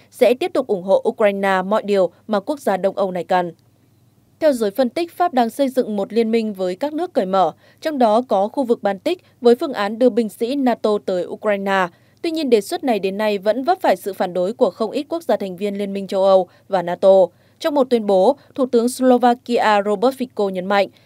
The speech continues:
"Bạn có thể gửi tất cả vũ khí trên thế giới đến Ukraine. Bạn có thể gửi rất nhiều tiền đến đó. Bạn cũng có thể gửi rất nhiều sự trợ giúp về mặt hậu cần. Tuy nhiên,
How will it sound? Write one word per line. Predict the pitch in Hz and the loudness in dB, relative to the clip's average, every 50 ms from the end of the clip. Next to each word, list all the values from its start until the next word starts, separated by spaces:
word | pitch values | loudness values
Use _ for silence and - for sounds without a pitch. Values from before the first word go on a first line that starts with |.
| _ _ _ | _ _ _
"Bạn | - 294 277 262 | -2 -2 0 2
có | 277 285 | 0 0
thể | 277 330 320 277 247 | 0 0 0 0 0
gửi | 202 220 214 202 | 0 -2 -4 -2
tất | - 403 - _ | -4 -6 -4 _
cả | - 269 220 | -2 -2 0
vũ | 180 220 262 | 0 -2 -4
khí | 254 - 226 214 208 | -4 -4 -8 -8 -6
trên | - - 247 - | -4 -4 -4 -4
thế | - 190 180 | -4 -6 -8
giới | 175 - 180 180 | -6 -6 -6 -6
đến | 170 185 175 175 - | -4 -6 -6 -6 -6
Ukraine. | - - - 214 202 196 190 190 196 190 190 180 170 - _ _ _ _ _ - | -6 -4 -2 0 0 0 0 0 0 2 2 0 0 -2 _ _ _ _ _ -4
Bạn | 294 302 | -2 0
có | 311 320 | 0 -2
thể | 320 - 311 262 | 0 2 2 2
gửi | 220 208 226 202 | 2 2 0 -2
rất | 185 - 339 403 - 320 | -2 -2 -4 -6 -4 -2
nhiều | 277 269 240 | 0 0 0
tiền | 240 - 208 190 | 0 0 -4 -6
đến | 180 180 175 | -6 -4 0
đó. | 185 180 180 175 196 285 - _ _ _ _ _ _ | 0 2 2 2 2 0 -2 _ _ _ _ _ _
Bạn | - 269 254 | -2 -2 -2
cũng | 254 349 339 | -2 -4 -6
có | 359 339 - | -8 -8 -4
thể | 339 294 240 | -2 0 0
gửi | 196 196 214 185 175 | 0 -2 -2 -4 -4
rất | - - 381 - - | -4 -4 -6 -4 -2
nhiều | 269 247 208 | 0 0 0
sự | - - 226 180 | 0 -4 -8 -6
trợ | - 220 175 | -6 -6 -6
giúp | 190 - 320 381 415 - | -4 -4 -4 -6 -4 -4
về | - 208 190 | -4 -4 -4
mặt | 180 180 170 | -4 -8 -8
hậu | 175 147 | -8 -10
cần. | - - 196 185 180 170 165 - _ _ _ _ _ - | -4 -2 -2 -2 -2 -4 -8 -14 _ _ _ _ _ -8
Tuy | 233 | -6
nhiên, | 226 226 220 220 214 208 196 | -4 -2 -2 0 0 -2 -4